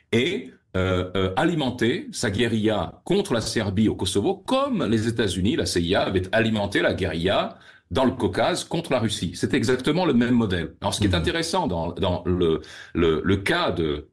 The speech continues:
Speaker 1: de l'opération Kosovo, parce que ce qui intéresse les gens aujourd'hui, en particulier en France, c'est quel est ce rapport que vous avez souligné entre hier et aujourd'hui.
Speaker 2: Bien sûr.
Speaker 1: Ce qui est intéressant, c'est qu'on a eu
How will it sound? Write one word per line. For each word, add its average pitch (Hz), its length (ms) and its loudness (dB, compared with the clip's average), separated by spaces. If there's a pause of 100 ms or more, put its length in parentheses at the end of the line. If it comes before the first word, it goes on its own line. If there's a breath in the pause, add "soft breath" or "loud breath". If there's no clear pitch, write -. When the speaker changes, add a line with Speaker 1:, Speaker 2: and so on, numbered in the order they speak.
Speaker 1:
de 80 120 0
l'opération 90 580 0
Kosovo, 120 300 2
parce 92 160 -2
que - 180 -4
ce - 200 -8
qui 113 100 0
intéresse 98 480 -2
les 87 160 2
gens 92 220 0
aujourd'hui, 87 360 -2
en 87 60 -2
particulier 80 440 -2
en - 120 2
France, - 320 0
c'est 101 240 -2
quel 104 180 2
est 120 200 2
ce - 160 -2
rapport 98 400 0
que - 100 0
vous 80 220 0
avez 82 180 2
souligné 80 420 0
entre 92 420 -2 (180 loud breath)
hier 104 280 2
et 98 60 -2
aujourd'hui. 98 600 0 (260 loud breath)
Speaker 2:
Bien 98 140 4
sûr. 101 160 -2
Speaker 1:
Ce - 20 -2
qui 101 80 2
est 117 100 -2
intéressant, 127 600 0
c'est 87 180 -2
qu'on 92 200 0
a 101 100 2
eu 117 240 2